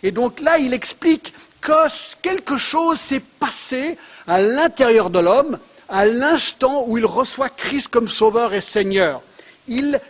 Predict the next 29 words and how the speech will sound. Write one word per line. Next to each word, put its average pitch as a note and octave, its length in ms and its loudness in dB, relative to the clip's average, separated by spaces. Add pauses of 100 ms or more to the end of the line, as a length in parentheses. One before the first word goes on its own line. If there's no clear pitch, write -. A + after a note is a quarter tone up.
(200)
devient A#3+ 500 0 (160)
mort. F3 720 0
Alors, G#3 260 -2 (240)
définissons B3 600 -2
rapidement G#3 420 -2
les F3+ 160 0
termes. B3+ 460 0 (400)
Il E3 60 -16
y A3+ 80 -2
a E4+ 240 0 (100)
ce - 160 -6
qu'on A#3+ 220 -4
voit, C4 460 2 (260)
par G#3+ 120 2
exemple, A3 240 -2
dans G3+ 60 0
le F3+ 60 0
verset F#3+ 280 2
six, « - 500 0 (100)
Sachant C4+ 500 -2
que - 120 -6
notre A#3+ 260 -4
vieil C4+ 420 0
homme C#4 220 2
a G#3 100 -2
été A3+ 300 -4
crucifié - 720 -4
avec A3 260 -2
lui. » F#3 200 -10